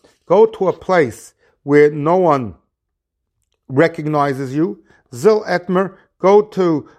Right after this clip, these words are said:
a place where no one recognizes you. Inna Sabas Minoch, if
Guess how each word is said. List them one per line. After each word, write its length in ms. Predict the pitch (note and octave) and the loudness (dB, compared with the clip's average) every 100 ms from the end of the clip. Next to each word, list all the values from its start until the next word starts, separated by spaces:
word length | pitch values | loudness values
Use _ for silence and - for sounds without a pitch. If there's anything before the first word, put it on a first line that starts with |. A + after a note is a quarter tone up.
| - | -18
a 60 | |
place 400 | - - F#3 D#3+ | -12 -4 -4 -4
where 120 | D#3 C#3+ | -4 0
no 160 | D#3+ | 2
one 220 | E3 C#3+ | 2 0
recognizes 720 | C#3 D3+ F3 F3 F3 F3+ D3+ | -2 -2 -2 -2 0 -2 -4
you. 280 | F3+ A3 G#3+ _ _ _ - | -2 -2 -2 _ _ _ -8
Inna 280 | B3 A#3+ G3+ | -4 0 0
Sabas 500 | - F3+ D#3 D#3+ - | 0 -2 0 0 -2
Minoch, 460 | D3+ C3+ A2+ - _ _ _ - | -6 -4 -6 -8 _ _ _ 2
if 360 | G#3 G#3+ - | 2 2 -6